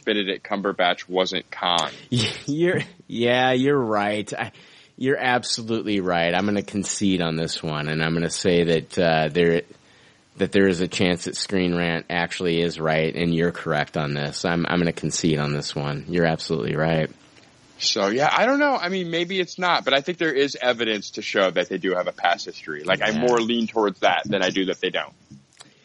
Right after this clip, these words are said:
Speaker 2: Yeah, and I've even gone on the record before as to saying, like, who dropped Rey off on Jakku? It could have been a young Kylo Ren.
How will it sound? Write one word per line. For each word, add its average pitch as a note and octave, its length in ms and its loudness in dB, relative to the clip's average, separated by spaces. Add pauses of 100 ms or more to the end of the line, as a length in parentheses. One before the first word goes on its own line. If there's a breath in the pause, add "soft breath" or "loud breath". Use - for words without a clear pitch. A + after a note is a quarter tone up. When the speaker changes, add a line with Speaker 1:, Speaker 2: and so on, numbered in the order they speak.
(180 loud breath)
Speaker 2:
Yeah, D#3+ 400 2
and D3 140 -2
I've D#3+ 280 0
even C#3+ 280 2
gone A#2 200 2
on G#2+ 140 -4
the G2+ 80 -2
record G2+ 380 0
before G2+ 480 2
as G2 180 2
to G#2 100 -6
saying, F#2+ 480 0
like, F2+ 260 -2
who D3 220 2
dropped A#2 500 2
Rey A2 320 4
off G#2 300 2
on G2 140 2
Jakku? G2 580 2
It - 180 -2
could C3 240 4
have G2+ 240 2
been B2 260 4
a G#2+ 60 2
young F#2+ 300 0
Kylo F#2+ 400 0
Ren. G#2+ 500 -2